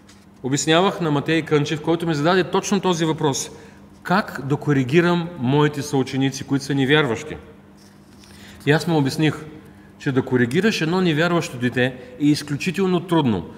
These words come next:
Много по-трудно от това вярващи родители, които вярват в Христос, в които живее Христовата любов, да коригират някой.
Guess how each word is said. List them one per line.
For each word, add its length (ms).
Много 600
по-трудно 580
от 120
това 240
вярващи 580
родители, 560
които 300
вярват 400
в 20
Христос, 640
в 120
които 200
живее 420
Христовата 500
любов, 380
да 140
коригират 540
някой. 360